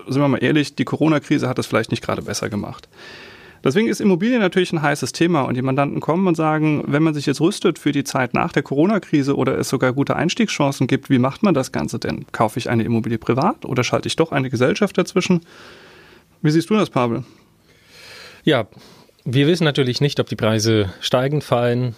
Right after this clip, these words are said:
Speaker 2: oder konstant bleiben werden. Das kann im Moment niemand beantworten. Auch, äh,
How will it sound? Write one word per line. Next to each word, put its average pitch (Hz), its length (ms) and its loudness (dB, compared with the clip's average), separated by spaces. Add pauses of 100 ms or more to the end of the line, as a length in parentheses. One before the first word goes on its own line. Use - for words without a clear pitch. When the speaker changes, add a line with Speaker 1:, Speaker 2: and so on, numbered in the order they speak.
Speaker 2:
oder 120 200 -2
konstant 131 440 -2
bleiben 98 340 0
werden. 113 300 2
Das - 420 0
kann 127 160 2
im 123 80 2
Moment 117 320 2
niemand 143 300 2
beantworten. 147 760 0
Auch, - 360 -4
äh, 117 180 4